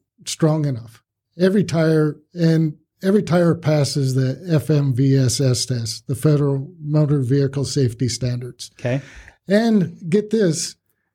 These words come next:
Speaker 1: the manufacturer self-certifies. It's not like the government, <laughs> it's not like the government runs their own tests. I mean, runs the test. The manufacturer gets to run their own tests and self-certify.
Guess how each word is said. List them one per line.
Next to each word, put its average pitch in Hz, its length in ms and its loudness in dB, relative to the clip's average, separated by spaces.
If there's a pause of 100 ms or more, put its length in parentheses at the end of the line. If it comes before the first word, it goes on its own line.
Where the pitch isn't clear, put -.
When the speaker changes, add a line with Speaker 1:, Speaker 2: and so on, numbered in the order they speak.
(640)
Speaker 1:
the 175 460 0
manufacturer 180 840 0
self-certifies. 170 1300 -2 (460)
It's - 160 -8
not 202 220 0
like 175 200 0
the 175 60 0
government, 190 600 2
<laughs> - 20 2
it's 180 760 -2
not 254 160 2
like 226 200 2
the 226 80 0
government 202 540 0
runs 185 320 2
their 180 200 4
own 185 200 2
tests. 175 560 -2 (400)
I 196 120 2
mean, 190 220 2
runs 185 400 2
the 170 80 4
test. 170 460 -2
The 202 60 0
manufacturer 214 680 0
gets 170 260 0
to 175 60 2
run 165 220 2
their 156 140 2
own 160 180 2
tests 139 320 0
and 139 140 -2
self-certify. 143 800 -2